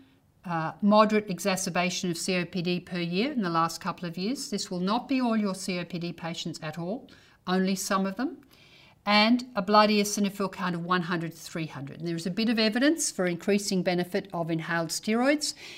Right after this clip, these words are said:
in this amber zone of one hundred to three hundred. Against use of I C S, repeated pneumonia events, blood eosinophils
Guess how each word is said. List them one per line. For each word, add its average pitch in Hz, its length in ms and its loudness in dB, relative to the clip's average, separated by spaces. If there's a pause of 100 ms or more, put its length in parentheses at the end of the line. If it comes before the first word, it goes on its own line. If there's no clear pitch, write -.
(120)
in 214 200 6
this 208 340 4
amber 196 420 4
zone 170 400 0
of 160 200 -6
one 170 220 2
hundred 151 380 -4
to 151 80 -12
three 151 280 -6
hundred. 135 420 -8 (760)
Against 262 840 2
use - 500 -6 (560)
of 175 180 2
I 151 180 -2
C 139 360 -4
S, - 340 -6 (560)
repeated 294 720 0
pneumonia 208 540 4
events, - 640 -6 (540)
blood 262 240 8
eosinophils 240 840 2